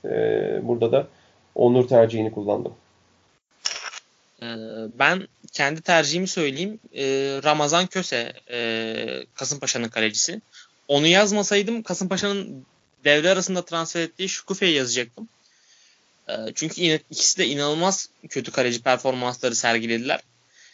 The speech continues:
Speaker 2: Ee, Ramazan, hani bu sene aslında iyi kaleci performansları izlediğimiz bir seneydi. Ben çünkü düşündüm.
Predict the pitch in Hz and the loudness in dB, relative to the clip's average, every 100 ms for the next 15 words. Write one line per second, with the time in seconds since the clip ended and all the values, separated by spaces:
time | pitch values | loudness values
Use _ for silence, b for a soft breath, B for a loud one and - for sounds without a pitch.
0 | b b _ - - 110 127 139 147 175 | b b _ -8 -2 0 2 2 2 0
1 | 170 135 139 - 170 175 156 - 165 165 | 0 -4 -2 -2 0 0 -2 -4 -6 -8
2 | - 156 160 165 139 127 - 123 127 123 | -4 -4 -2 0 0 -2 -2 -2 -2 -4
3 | 123 123 127 120 123 - _ _ - 123 | -2 0 0 0 -2 -6 _ _ -4 0
4 | 123 123 123 120 - 120 131 147 135 131 | 2 2 0 0 0 2 0 0 -2 0
5 | 147 147 139 135 147 147 185 | -6 -6 0 2 2 -2 -4